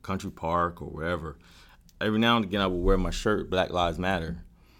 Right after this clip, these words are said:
And then, you know, I figured if I'm going to be working out, I want to be authentic. Like,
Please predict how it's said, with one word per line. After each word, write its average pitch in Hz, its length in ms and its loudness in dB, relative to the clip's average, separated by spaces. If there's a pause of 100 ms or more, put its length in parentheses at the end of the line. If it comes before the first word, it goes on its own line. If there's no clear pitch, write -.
(320)
And 85 400 -4
then, 95 500 -2 (480)
you 101 140 -6
know, 82 240 -4
I 90 100 0
figured 90 560 -2 (760)
if - 140 2
I'm 123 160 6
going 107 220 2
to 92 160 -6
be 92 500 0 (540)
working 98 420 -2
out, 95 300 0
I - 20 -4
want 95 180 -2
to - 80 -14
be 85 200 -6
authentic. 85 640 -4
Like, - 340 -10